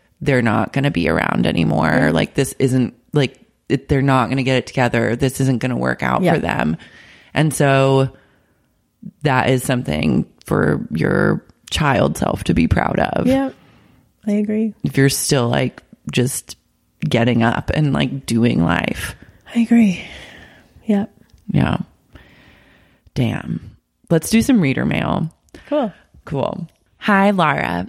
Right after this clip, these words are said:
Speaker 1: Longtime listener, Lawler, and fan of all the pods, but now I'm desperate for some advice about my worst personality trait.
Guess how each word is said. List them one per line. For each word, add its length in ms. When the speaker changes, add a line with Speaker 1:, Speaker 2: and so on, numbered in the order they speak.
Speaker 1:
Longtime 560
listener, 380
Lawler, 400
and 220
fan 240
of 160
all 200
the 80
pods, 500
but 140
now 140
I'm 160
desperate 500
for 80
some 180
advice 400
about 200
my 120
worst 420
personality 640
trait. 420